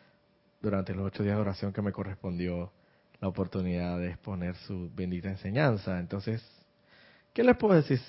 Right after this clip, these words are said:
hermanos, queridos, amados y adorados hermanos? He quedado mu-, he quedado muy atado, por así decirlo, apegado, amarrado a la enseñanza de la instrucción esta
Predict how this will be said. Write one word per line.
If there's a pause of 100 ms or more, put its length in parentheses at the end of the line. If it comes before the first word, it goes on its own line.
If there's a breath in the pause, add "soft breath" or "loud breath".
(160)
hermanos,
queridos,
amados
y
adorados
hermanos?
He
quedado
mu-,
he
quedado
muy
atado,
por
así
decirlo,
apegado,
amarrado
a
la
enseñanza
de
la
instrucción
esta